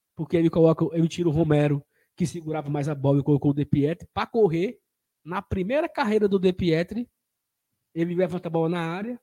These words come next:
o Moisés domina, toca no Pikachu, pênalti. Foi no primeiro contra-ataque. Se tivesse o, o Moisés tivesse mais gás, ou se talvez ele tivesse mais confiança no ataque, né? Porque David da Hora não entrou, Romarinho não entrou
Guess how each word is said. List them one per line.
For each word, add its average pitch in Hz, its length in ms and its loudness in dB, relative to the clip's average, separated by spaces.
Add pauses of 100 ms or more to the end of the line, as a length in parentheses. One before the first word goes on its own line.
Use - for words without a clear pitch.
(180)
o 165 120 4
Moisés 156 380 2
domina, 208 440 -2
toca 190 260 -12
no 185 100 -10
Pikachu, 202 580 -8 (120)
pênalti. 135 400 -12 (760)
Foi 208 100 6
no 220 80 4
primeiro 330 240 8
contra-ataque. 214 500 0 (720)
Se 220 140 2
tivesse 240 440 4
o, 277 80 8
o 220 180 8
Moisés 185 340 12
tivesse 175 300 4
mais 151 260 0
gás, 151 640 -2 (380)
ou 165 140 8
se 190 100 0
talvez 165 420 6
ele 160 160 6
tivesse 151 480 0
mais 143 240 -2
confiança 143 540 -4
no 143 140 -4
ataque, 190 420 -4
né? 180 100 -4
Porque 180 380 4 (260)
David 190 380 6
da 175 140 2
Hora 170 220 6
não 156 140 2
entrou, 196 480 2 (240)
Romarinho 151 560 4
não 143 160 2
entrou 208 440 6